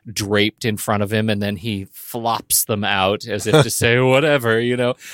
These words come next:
I, it, it was, that is, like, the central moment that defines,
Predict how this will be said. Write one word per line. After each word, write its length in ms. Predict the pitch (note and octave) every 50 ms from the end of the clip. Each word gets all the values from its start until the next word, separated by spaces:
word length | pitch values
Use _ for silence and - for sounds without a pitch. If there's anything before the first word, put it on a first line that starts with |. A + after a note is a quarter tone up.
| - F#3 -
I, 140 | - C#3 C3+ -
it, 180 | - D#3 - - _ _
it 160 | D3+ D3 - -
was, 360 | C#3+ C3+ B2+ B2 A#2 - - D3
that 240 | C#3+ D3+ D#3 D#3+
is, 160 | D#3 C3+ A2+ B2+
like, 160 | A#2+ A2 - -
the 140 | B2 A2
central 640 | - - - - - C#3 C3+ B2+ - - B2+ A#2 A2
moment 400 | G#2+ G#2+ G#2 G#2 G2+ G2+ F#2+ -
that 140 | - G#2+ G2+
defines, 720 | - G#2 - - G#2+ G2+ G2 G2 F#2 F#2 F2+ F2+ - -